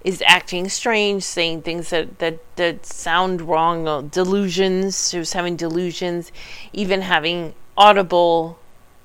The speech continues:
hallucinations, right? Auditory hallucinations. She was hearing things that weren't really happening.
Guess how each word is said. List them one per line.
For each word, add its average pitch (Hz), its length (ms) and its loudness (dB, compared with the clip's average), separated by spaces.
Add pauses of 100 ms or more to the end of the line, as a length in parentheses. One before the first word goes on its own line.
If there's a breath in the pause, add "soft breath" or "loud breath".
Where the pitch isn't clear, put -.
(280)
hallucinations, - 1160 0 (320)
right? 180 240 0
Auditory 175 840 -2
hallucinations. 175 960 -4 (320 loud breath)
She - 100 -6
was 190 140 -2
hearing 180 360 2
things 165 280 -2
that - 160 2
weren't 160 280 0
really 156 240 -2
happening. - 640 -10